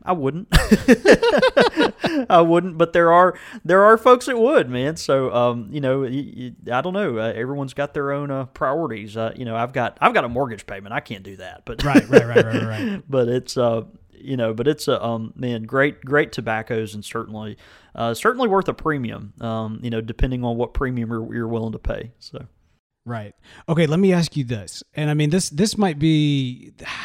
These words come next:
Speaker 2: I don't know, I don't know if this falls under, like, pipe shop fails or, or, you know, something of that nature and, and,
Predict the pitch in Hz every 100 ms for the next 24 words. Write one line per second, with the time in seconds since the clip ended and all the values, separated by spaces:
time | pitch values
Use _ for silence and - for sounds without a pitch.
0 | - 147 196 175 175 160 - - - -
1 | _ _ 196 240 220 208 - 190 180 170
2 | 156 139 127 - 151 - 165 143 - 147
3 | 139 135 131 131 123 123 123 127 127 127
4 | 120 123 143 131 120 110 110 117 120 90
5 | 95 95 - 160 131 127 123 123 120 120
6 | - 123 120 117 123 131 127 120